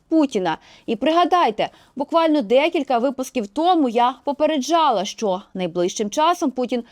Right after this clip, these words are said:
знову почне трусити перед світом своєю ядеркою, що й трапилось в нещодавньому інтерв'ю диктатора. Я не хочу детально зупинятись на тому безглуздому потоці слів,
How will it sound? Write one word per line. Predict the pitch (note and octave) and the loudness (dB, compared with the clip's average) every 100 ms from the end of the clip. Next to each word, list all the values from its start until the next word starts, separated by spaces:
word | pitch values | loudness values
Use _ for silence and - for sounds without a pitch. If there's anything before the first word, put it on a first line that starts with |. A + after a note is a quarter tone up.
| _ - | _ -8
знову | A#3+ C4+ D#4+ F4+ E4+ | 2 4 6 4 2
почне | A#3+ G#3+ B3 B3 C4+ D4+ | 0 -2 0 0 0 -2
трусити | - A#3 - C4+ D4+ D4+ | -4 -4 -2 -2 0 0
перед | A3+ G3+ | 2 0
світом | - A#3 A#3+ C4+ | 0 -4 0 -2
своєю | - A3 G3+ G3 G3+ A3 - | -2 -2 0 2 2 0 -4
ядеркою, | C4 D#4+ A#3+ F3+ F3 F3 D#3+ - _ - _ - | 0 2 2 0 -6 -4 -4 -8 _ -20 _ -12
що | - F#4+ | 0 2
й | G#4+ | 2
трапилось | - C4+ D4 C#4+ A#3+ - _ - | 2 0 2 2 0 -2 _ -8
в | |
нещодавньому | A3+ A#3 A3+ G3 A3+ D4 C#4 A#3 B3+ - | -8 -6 -6 0 2 2 0 0 -4 -4
інтерв'ю | A#3 G#3 G3+ G3 A3 A#3+ | -4 -2 -2 -2 -2 0
диктатора. | C4 - C#4 G3+ F#3 D3+ - _ _ - - - - | -2 0 0 0 -2 -4 -4 _ _ -20 -20 -20 -8
Я | A3+ D4+ D#4+ | 0 2 2
не | F#4 | 0
хочу | - F#4 F4+ - G#3+ | 0 0 2 0 -2
детально | F3+ G3+ C4+ C#4 A#3+ G#3 G#3 _ - | -2 0 2 2 0 -2 -6 _ -8
зупинятись | A#3 A3 A3 B3+ C4+ B3+ B3+ | -6 0 0 2 0 0 -2
на | G#3+ | -2
тому | A3+ A#3+ A#3 | 0 0 0
безглуздому | G3+ C4+ B3+ B3+ C#4 G3 F#3+ F#3+ | 2 2 2 0 0 0 -4 -6
потоці | F3 F#3 G#3 F#3+ - G#3 | -6 -4 0 0 0 -6
слів, | - C#4 D#4+ | 0 2 2